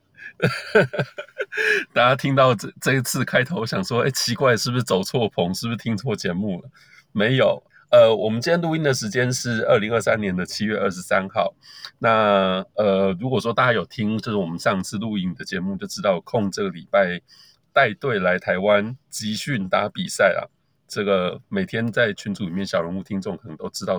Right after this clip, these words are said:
动-，空的动态。那若雨现在也在放假，好，所以老板不在，实习生随便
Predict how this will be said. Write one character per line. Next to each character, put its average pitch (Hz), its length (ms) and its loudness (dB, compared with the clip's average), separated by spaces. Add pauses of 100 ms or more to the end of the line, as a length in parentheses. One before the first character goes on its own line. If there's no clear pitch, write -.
动-， - 100 -10 (120)
空 92 240 -6
的 85 60 -10
动 98 260 -8
态。 - 240 -2 (600)
那 107 460 2
若 107 240 0
雨 95 60 -2
现 127 100 -2
在 95 60 -4
也 82 40 -10
在 92 60 -8
放 82 240 -2
假， 95 180 -2 (380)
好， 87 180 0
所 107 220 -2
以 98 380 0 (640)
老 113 160 6
板 101 200 2
不 95 140 -16
在， 110 260 4 (280)
实 - 260 -6
习 117 140 -4
生 127 340 -2
随 208 300 0
便 131 180 0